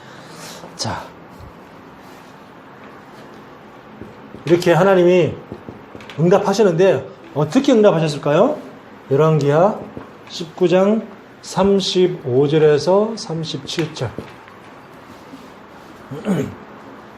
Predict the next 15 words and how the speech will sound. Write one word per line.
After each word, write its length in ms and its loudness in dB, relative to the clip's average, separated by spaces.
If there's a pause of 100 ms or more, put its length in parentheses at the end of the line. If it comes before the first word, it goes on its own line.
(560)
자, 340 0 (460)
이제 460 4 (320)
싸워서 500 4
이긴 220 -2
게 80 2
아닙니다. 540 -2 (200)
싸워서 340 4
이긴 160 2
게 60 4
아니고 220 4
어떻게 260 6
이겼을까요? 400 4
삼십오 420 2
절에 140 4
봅시다. 480 2